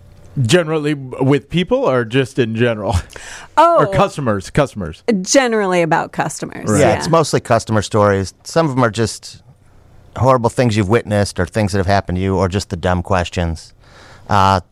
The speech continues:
Speaker 3: I think one of the important things about it, what we do every month with it, is the money we collect at the door from everybody, uh, we take out the expenses, and then we take the rest of that money and we donate it to somebody in the service industry directly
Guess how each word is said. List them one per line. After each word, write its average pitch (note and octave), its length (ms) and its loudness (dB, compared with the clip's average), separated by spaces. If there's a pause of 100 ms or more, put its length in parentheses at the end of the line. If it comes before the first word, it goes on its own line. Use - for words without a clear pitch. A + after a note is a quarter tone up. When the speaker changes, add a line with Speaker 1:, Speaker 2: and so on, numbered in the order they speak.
(380)
Speaker 3:
I - 60 0
think C3 200 0
one C3 80 2
of - 20 0
the A2+ 40 0
important G#2+ 320 0
things G2+ 180 0
about G2 220 2
it, G2 40 0
what G#2 100 -2
we G2+ 60 -2
do C3 180 2
every B2 140 2
month A2+ 220 0
with G2+ 100 -4
it, G#2+ 180 0 (500)
is G#2 220 -2
the G#2 80 -4
money B2 220 2
we A2+ 100 0
collect A#2 340 -2
at - 80 -10
the - 80 -20
door C3+ 260 2
from G#2+ 160 -4
everybody, G2 520 0 (440)
uh, G2+ 260 -2
we G2+ 440 -2 (340)
take D3 220 0
out B2+ 120 2
the B2 80 -2
expenses, A2 760 -2 (300)
and G#2 140 0
then G#2+ 60 2
we G#2+ 80 0
take - 220 -4
the A2+ 60 -2
rest A2+ 200 0
of A2+ 60 0
that F2 40 -4
money G#2 200 0
and G2 60 0
we F#2 80 -2
donate G#2 340 0
it F#2+ 100 -4
to G2 80 -10
somebody F#2+ 420 -2
in A2+ 60 2
the G#2 80 0
service G2 380 -4
industry F2+ 380 -4
directly F#2 580 -4